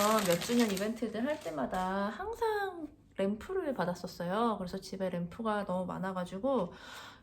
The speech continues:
이번에는 블랭킷을 한번 받아봤습니다. 네, 이번 램프도 예쁘긴 하던데, 아, 네, 요런 블랭킷이고 어, 스누피로 구매를 했어요. 이러-, 스누피로 구매를 한 이유는 저희 집 아기가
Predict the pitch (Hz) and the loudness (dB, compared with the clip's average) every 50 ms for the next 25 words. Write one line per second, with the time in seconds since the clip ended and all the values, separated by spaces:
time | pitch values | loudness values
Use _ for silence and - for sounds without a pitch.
0 | - - 220 208 208 254 269 269 254 233 214 202 196 196 - - 202 226 247 247 | -10 -4 0 4 4 6 6 6 4 4 4 2 0 -2 -2 -2 0 2 2 2
1 | 240 - 214 196 190 190 - 196 202 214 208 208 196 196 - 175 - 180 185 180 | 0 -2 -4 -4 -4 -4 -4 -4 -2 -2 -2 -4 -6 -6 -8 -8 -8 -8 -8 -8
2 | - - - - 165 - - - - - - 160 160 - 170 - - 170 180 196 | -10 -10 -8 -8 -8 -6 -8 -8 -8 -8 -10 -10 -10 -10 -10 -10 -10 -6 -4 -2
3 | 208 214 214 208 202 175 165 165 170 165 - 240 233 - 208 202 202 202 190 170 | -2 -2 -2 -4 -2 -2 -2 -4 -4 -2 -2 -2 -2 -2 -6 -6 -4 -4 -4 -4
4 | 165 - - 202 202 208 208 233 247 247 254 247 240 233 202 196 202 214 214 208 | -4 -6 -8 -8 -6 -4 -2 -2 -2 0 0 -2 0 0 -2 -2 -2 -2 -2 -2
5 | 196 180 170 170 170 170 - - - - - - - - - - - - - - | -2 -2 -2 -2 -6 -8 -12 -14 -16 -16 -18 -20 -20 -20 -18 -18 -16 -14 -14 -10
6 | - 190 185 180 180 185 - 175 165 160 160 170 180 - - - _ _ _ _ | -6 -6 -4 -4 -6 -6 -6 -8 -8 -6 -8 -10 -12 -14 -18 -20 _ _ _ _
7 | _ _ _ _ - 240 190 190 196 208 202 190 185 180 180 175 170 175 175 180 | _ _ _ _ -8 -4 -2 0 0 2 2 2 2 0 0 0 -2 -4 -4 -6
8 | - - 185 180 180 180 - - 180 - 185 185 - 294 359 440 - - - - | -8 -6 -4 -4 -4 -4 -6 -10 -8 -8 -6 -4 -4 -4 -4 -4 -6 -10 -18 -20
9 | - - - - - - - - - _ _ _ 233 220 220 220 226 233 240 - | -20 -20 -20 -20 -20 -20 -20 -20 -20 _ _ _ -10 -8 -8 -8 -8 -8 -8 -10
10 | 330 359 349 349 - - 254 233 220 214 202 190 185 180 185 180 180 175 - - | -10 -10 -12 -12 -6 -2 -2 0 0 0 -2 -4 -4 -4 -4 -6 -8 -8 -8 -6
11 | 185 180 180 180 180 185 226 240 240 - 208 196 190 180 185 190 202 208 202 190 | -6 -4 -4 -4 -2 -4 -4 -4 -6 -6 -6 -4 -2 -2 -2 0 0 0 -2 -2
12 | 170 170 175 175 175 - - 277 294 311 311 - 294 262 254 247 247 202 190 185 | -2 -2 -4 -6 -8 -10 -10 -8 -8 -8 -8 -8 -6 -4 -4 -4 -4 -4 -2 -2
13 | 185 185 202 220 226 220 196 175 170 185 214 262 294 254 196 - 208 196 208 208 | -2 -2 -2 -2 -2 -2 -2 -2 -2 0 0 0 2 0 0 0 0 0 0 0
14 | 208 214 190 170 165 170 175 175 - 247 269 254 | 0 0 0 0 0 -2 -4 -2 2 4 4 4